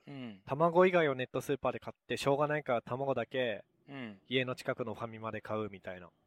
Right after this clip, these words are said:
Speaker 1: うんうん。
Speaker 2: そういう感じのことはできていたから、なんかもう、だからもうどこ行ってもないみたいな感じでしょ？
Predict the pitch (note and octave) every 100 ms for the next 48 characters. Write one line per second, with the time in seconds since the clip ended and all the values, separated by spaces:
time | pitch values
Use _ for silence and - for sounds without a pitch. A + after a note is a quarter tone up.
0 | _ D3+ D#3+ C#3+ A2+ B2 A2+ G#2 _ _
1 | _ _ _ _ _ _ - E3 F3 F3+
2 | F3 - E3+ E3 E3 E3 A#2 A2+ - G#2+
3 | G2+ F#2+ F2+ F2 E2 D#2+ _ _ _ _
4 | - - - D#3 D3 B2+ C3+ G2+ - -
5 | - E3 C3+ C#3 - C#3+ - G#3 - G#3+
6 | G#3 G3 F#3+ F#3+ B2+ A#2 G#2+ G2 G#2 G2
7 | G2 - D3+